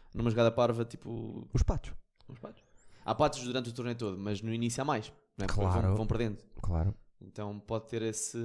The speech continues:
Speaker 1: essa cena negativa de não apanhares, eh, muitos patos.
Speaker 2: Sim.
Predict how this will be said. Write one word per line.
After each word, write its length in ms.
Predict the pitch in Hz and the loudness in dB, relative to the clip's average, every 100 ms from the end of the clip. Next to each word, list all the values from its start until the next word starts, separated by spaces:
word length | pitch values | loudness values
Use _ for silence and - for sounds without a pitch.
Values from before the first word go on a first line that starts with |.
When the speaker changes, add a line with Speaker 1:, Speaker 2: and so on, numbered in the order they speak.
| 117 113 117 117 - _ _ _ _ _ 117 | -6 -8 -10 -12 -16 _ _ _ _ _ -12
Speaker 1:
essa 180 | 101 | -10
cena 220 | 107 113 110 | -8 -8 -6
negativa 400 | 110 113 110 110 | -4 -4 -4 -4
de 100 | 110 | -4
não 200 | 110 110 | -4 -2
apanhares, 640 | 110 110 107 107 - - | -2 -2 -2 -4 -6 -8
eh, 340 | - - - - - _ _ _ _ - | -8 -8 -10 -14 -16 _ _ _ _ -8
muitos 320 | 117 123 120 | -4 -2 -4
patos. 380 | 120 117 104 - _ _ _ | -4 -4 -6 -14 _ _ _
Speaker 2:
Sim. 120 | - | -2